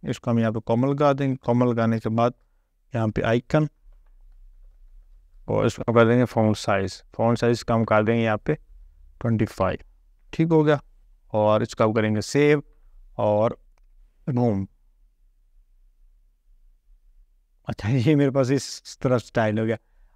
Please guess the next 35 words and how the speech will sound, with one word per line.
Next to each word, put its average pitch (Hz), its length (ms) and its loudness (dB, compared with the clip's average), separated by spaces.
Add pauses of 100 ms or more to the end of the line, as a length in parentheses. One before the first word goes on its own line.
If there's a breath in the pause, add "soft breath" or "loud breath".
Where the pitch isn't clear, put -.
अच्छा, 135 160 0
इसका 147 240 0
हमने 151 120 2
पोजीशन 143 340 0
एब्सोल्यूट 127 420 0
भी 123 120 0
लगानी 104 460 0
है, 107 160 -8
इसको 110 280 -4
भी 110 140 0
पोजीशन 113 420 0
एब्सोल्यूट, 107 640 -6 (1200)
पोजीशन 127 800 0
और 107 280 -2
एब्सोल्यूट, 107 540 -2
ताकि 110 200 0
मेरे 110 160 0
पास 117 180 0
ये 127 160 2 (240)
साइड 123 400 -2
पे 123 60 -2
शो 123 240 0
भी 131 140 2
हो 113 140 2
ना। 131 120 -6 (1000)
आप 120 160 2
यहाँ 113 180 2
पे 110 80 -2
देखेंगे 117 380 0
तो 113 60 -2
हमारे 107 100 -2
पास 107 160 -6
साइड 107 260 -2
पे - 260 -16
हो। 101 160 -10